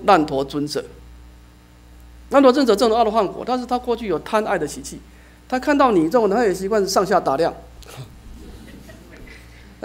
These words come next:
看到这个女众实在浑身不舒服，跟佛陀报告状，佛陀说：“你不要怪他啦，他没有那个烦恼，他的习惯性的动作。”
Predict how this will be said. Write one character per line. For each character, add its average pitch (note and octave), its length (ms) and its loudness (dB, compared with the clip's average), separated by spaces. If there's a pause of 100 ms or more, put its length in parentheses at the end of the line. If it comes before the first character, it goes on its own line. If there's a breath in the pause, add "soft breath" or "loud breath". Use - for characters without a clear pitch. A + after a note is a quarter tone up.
看 D4+ 160 8
到 C#4 120 10
这 C4+ 100 8
个 C4 80 8
女 F#3+ 100 6
众 A3 160 4
实 G3 120 -4
在 G#3+ 100 4
浑 A#3 200 4
身 C#4+ 140 6
不 B3+ 120 0
舒 C4+ 180 0
服， E3+ 160 -4 (140)
跟 F#3 120 -2
佛 E3 160 -6
陀 D3 120 -4
报 - 380 2 (260)
告 F3+ 120 8
状， F3 240 4 (520 soft breath)
佛 C#3 100 -6
陀 D3+ 100 -6
说 D#3+ 180 -6
：“你 C3+ 140 -6
不 D#3+ 120 -10
要 D3 220 -2
怪 C3 280 -2
他 C3 240 -6
啦， - 140 -10 (220)
他 D3 200 -8 (100)
没 D3 120 -4
有 C3 80 -4
那 D#3+ 100 -6
个 - 100 -8
烦 B2 300 -8
恼， - 220 -10 (420 soft breath)
他 D#3 80 -12
的 C#3 100 -8
习 - 240 -8
惯 F3+ 160 0
性 - 160 -4
的 B2 80 -6
动 C#3+ 200 -4
作。” - 160 -2